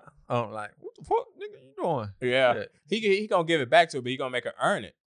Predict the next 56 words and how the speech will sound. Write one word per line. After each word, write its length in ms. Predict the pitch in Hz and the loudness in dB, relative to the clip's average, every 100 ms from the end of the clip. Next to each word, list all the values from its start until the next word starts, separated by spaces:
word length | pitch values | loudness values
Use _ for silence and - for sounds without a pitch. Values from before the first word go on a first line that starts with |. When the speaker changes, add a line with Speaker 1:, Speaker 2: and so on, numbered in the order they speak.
| - | -18
Speaker 1:
Mm-hmm. 260 | 107 104 110 | -16 -16 -12
Speaker 2:
He 120 | 110 139 | -4 6
like, 280 | 131 123 | 8 8
"Yo, 240 | 123 156 135 | 4 2 2
just 240 | 120 - | -2 -12
give 100 | 127 | -12
me 80 | 143 | -10
some 180 | 139 143 | -8 -6
more 160 | 139 139 | -6 -8
information 500 | 131 127 135 135 127 | -10 -8 -6 -6 -4
about 300 | 127 123 - | 2 2 2
this, 260 | 123 117 | -10 -10
uh, 440 | 101 123 117 110 107 _ - | -4 0 0 -2 -8 _ -8
Speaker 1:
Bounty, 300 | 107 104 92 | -6 -4 -2
Speaker 2:
about 220 | 113 110 | 2 2
Speaker 1:
yeah. 40 | 107 | 0
Speaker 2:
this 160 | 110 | -8
bounty." 440 | 113 156 170 92 87 _ _ _ _ 107 | 0 0 0 -10 -18 _ _ _ _ -6
Um, 300 | 104 104 101 | -4 -4 -4
so 180 | 127 | -4
he 100 | 117 | -4
gonna 140 | 208 185 | -6 -6
make 180 | 156 127 | -6 -6
her 40 | |
earn 240 | 104 113 | -8 -8
it. 60 | 120 | -10
He 80 | 165 | -12
gonna 120 | 156 | -10
give 160 | 151 135 | -6 -4
it 60 | |
back 200 | 131 151 | 0 0
to 80 | 135 | -2
her, 40 | 107 | -10
but 140 | 107 | -8
nah, 180 | 117 143 | -4 -4
you 100 | 131 | -4
gotta 240 | 151 117 - | -4 -4 -4
earn 260 | 151 185 160 | -6 -6 -8
this 180 | 208 - | -8 -8
shit. 300 | 151 165 - | -8 -12 -14
Speaker 1:
Mm-hmm. 280 | 104 104 107 110 | -18 -18 -20 -18
Speaker 2:
You 60 | 175 | 0
gotta 240 | 156 123 - | 2 2 0
earn 280 | 180 190 117 | -4 -4 -6
it. 120 | 95 | -2
But 280 | 123 120 90 _ _ _ _ _ _ _ _ _ | 2 2 2 _ _ _ _ _ _ _ _ _
this 240 | 101 135 165 | -4 -4 -2
nigga, 360 | 151 151 139 | -6 -4 -6
this 180 | 107 143 | -8 -14
nigga 280 | 151 135 123 | -10 -6 -6
Leon 380 | 151 160 127 113 | -6 -4 -4 -2
rolling 260 | 131 135 | -4 -4
like 180 | 131 120 | -6 -6
an 60 | - | -8
O 180 | 123 131 | -12 -12
G. 240 | 147 139 | -10 -14